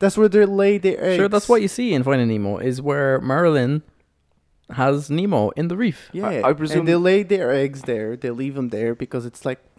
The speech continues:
Speaker 1: protection, or, like, it's hiding away from, like,
Speaker 2: Yeah.
Speaker 1: predators.
Speaker 2: Yeah, that's exactly why they stay in there, to hide.
Speaker 3: I thought that was just artistic, like, liberties in the same way that the fish talked and stuff. Like, I didn't know
Speaker 2: No,
Speaker 3: fish
Speaker 2: that's
Speaker 3: actually had
Speaker 2: literally,
Speaker 3: houses.
Speaker 2: that's based off of
Speaker 1: It's
Speaker 2: what they live in.
Speaker 1: basically their houses, yeah. Like, they're
Speaker 3: That's
Speaker 1: very,
Speaker 3: mad.
Speaker 1: like, fish are, like, obviously very free,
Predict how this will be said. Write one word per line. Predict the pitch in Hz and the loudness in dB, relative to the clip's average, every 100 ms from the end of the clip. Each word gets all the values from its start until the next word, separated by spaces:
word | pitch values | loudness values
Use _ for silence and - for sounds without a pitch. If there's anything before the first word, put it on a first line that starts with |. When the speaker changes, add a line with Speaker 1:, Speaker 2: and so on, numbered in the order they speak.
| _ | _
Speaker 1:
protection, | - - 160 - 107 | -14 -10 -10 -10 -6
or, | 113 120 | -6 -4
like, | 117 123 | -6 -10
it's | - | -14
hiding | - 123 127 131 | -10 -8 -6 -8
away | 120 123 | -6 -8
from, | - 117 120 | -8 -12 -6
like, | 123 | -6
Speaker 2:
Yeah. | 92 | -4
Speaker 1:
predators. | - 139 131 - - - - | -4 -6 -6 -10 -14 -16 -10
Speaker 2:
Yeah, | 160 | -8
that's | 139 - | -8 -10
exactly | 147 139 131 | -8 -6 -4
why | 123 131 | -4 -4
they | |
stay | 117 120 143 | -4 -4 -4
in | 123 | -4
there, | 95 - | -6 -10
to | 107 | -8
hide. | 120 113 - _ | -6 -8 -10 _
Speaker 3:
I | 120 | -4
thought | 143 147 | -4 -4
that | 131 | -4
was | 123 | -4
just | 110 - | -6 -8
artistic, | 104 - 107 - - 95 - | -8 -8 -8 -10 -10 -12 -10
like, | 85 87 | -10 -8
liberties | 87 92 87 67 60 90 | -8 -6 -8 -8 -8 -10
in | |
the | 85 | -10
same | - 82 | -8 -8
way | 82 76 | -6 -6
that | 60 | -8
the | 73 | -10
fish | - - - | -10 -12 -10
talked | - 85 95 - | -6 -4 -4 -10
and | 71 | -16
stuff. | - - - | -12 -12 -12
Like, | 82 | -8
I | |
didn't | 90 110 | -4 -2
know | 113 | -2
Speaker 2:
No, | |
Speaker 3:
fish | 110 95 | -2 -4
Speaker 2:
that's | 92 | -4
Speaker 3:
actually | 113 113 | -4 -4
had | - | -4
Speaker 2:
literally, | 113 107 101 | -4 -2 -4
Speaker 3:
houses. | - - - - | -10 -18 -20 -20
Speaker 2:
that's | - | -10
based | 104 104 - | -8 -8 -8
off | 107 104 | -10 -10
of | 104 | -10
Speaker 1:
It's | 101 | -10
Speaker 2:
what | 104 | -10
they | 92 | -8
live | 92 | -6
in. | |
Speaker 1:
basically | 240 240 220 208 | -6 -6 -10 -8
their | 160 | -6
houses, | 143 160 139 101 | -6 -8 -10 -14
yeah. | 143 143 | -12 -10
Like, | 117 127 | -10 -8
they're | 139 135 | -8 -6
Speaker 3:
That's | 127 | -4
Speaker 1:
very, | 151 | -4
Speaker 3:
mad. | 151 | -2
Speaker 1:
like, | 147 139 | -4 -6
fish | - - 170 170 151 | -12 -10 -10 -8 -10
are, | 143 | -10
like, | 131 131 | -10 -10
obviously | 127 127 - 127 | -12 -12 -12 -10
very | 123 120 113 | -8 -6 -8
free, | - 110 135 | -10 -8 -8